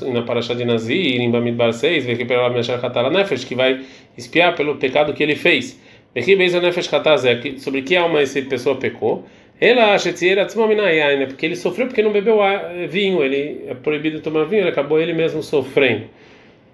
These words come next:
Velot varim kal vachomar, isso aqui é muito mais, é mais, acha ela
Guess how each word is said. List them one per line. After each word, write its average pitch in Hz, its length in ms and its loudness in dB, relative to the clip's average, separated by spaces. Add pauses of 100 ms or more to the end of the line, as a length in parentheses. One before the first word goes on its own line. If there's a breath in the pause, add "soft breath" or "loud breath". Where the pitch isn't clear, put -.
(120)
Velot 151 260 4
varim 151 160 2
kal 151 160 0
vachomar, 143 260 0
isso 120 120 -4
aqui 123 120 -2
é 151 40 2
muito 196 260 2
mais, 175 240 4
é 143 40 2
mais, 170 220 2
acha 131 160 0
ela 123 120 -2